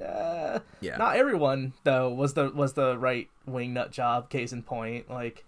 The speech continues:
Speaker 1: I followed it beforehand, too.
Speaker 2: Yeah.
Speaker 1: It's just, it's,
Speaker 2: It's still
Speaker 1: it's
Speaker 2: fucked
Speaker 1: just
Speaker 2: up, though.
Speaker 1: weird. Yeah.
Speaker 2: Well, all right, so that's what happened. Then all of this hits social media.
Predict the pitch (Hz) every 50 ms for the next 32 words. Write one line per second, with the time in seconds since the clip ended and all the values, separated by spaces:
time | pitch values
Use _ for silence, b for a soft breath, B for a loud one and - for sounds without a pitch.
0 | - - 143 139 139 160 147 139 135 131 131 127 - 135 127 - 135 127 123 120
1 | 127 120 113 113 - - 139 131 131 127 - B B B B B B B B B
2 | - - - 170 165 - 175 170 - 214 180 147 143 - - - - - - -
3 | - 107 104 - - - 143 113 95 - - 254 220 - - 185 - - 139 143
4 | 139 135 131 139 139 - _ _ _ b b b b b b b b b - 123
5 | 110 107 113 B B B B B B B B - 160 123 117 - - - - 131
6 | 131 110 98 - - - - 104 98 92 92 - - - - - 90 104 120 120
7 | 135 - - 143 143 127 123 101 85 - 80 80 87 - - - - - - _
8 | _ _ _ _ _ _ _ _ _ _ _ _ - - - - - - _ _
9 | _ _ _ - - - 101 95 117 139 139 113 95 90 98 110 - - 101 104
10 | 110 110 110 98 104 107 101 82 82 87 - - - - - 110 107 101 - -
11 | - - 104 98 95 - 98 87 90 87 - - -